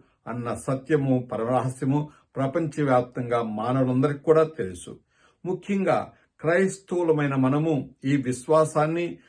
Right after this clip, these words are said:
పదిలపరుచుకొని, ఈ విశ్వాస ప్రకటనను మనము ప్రతి ఆదివారం నాడు చేస్తున్నాము. ప్రతి ఆదివారపు పూజలో, ప్రతి పూజలో విశ్వాస పరమరహస్యాన్ని ప్రకటిస్తూనే ఉన్నాము.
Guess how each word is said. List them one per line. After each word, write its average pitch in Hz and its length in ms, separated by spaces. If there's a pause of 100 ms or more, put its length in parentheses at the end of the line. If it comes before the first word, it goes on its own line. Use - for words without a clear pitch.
(300)
పదిలపరుచుకొని, 147 1120
ఈ 135 140
విశ్వాస 160 540
ప్రకటనను 123 680
మనము 151 540 (240)
ప్రతి 147 260
ఆదివారం 160 560
నాడు 165 320
చేస్తున్నాము. 104 720 (380)
ప్రతి 156 240
ఆదివారపు 156 640
పూజలో, 143 640 (380)
ప్రతి 165 320
పూజలో 135 720 (480)
విశ్వాస 165 460
పరమరహస్యాన్ని 131 920
ప్రకటిస్తూనే 117 720
ఉన్నాము. 127 560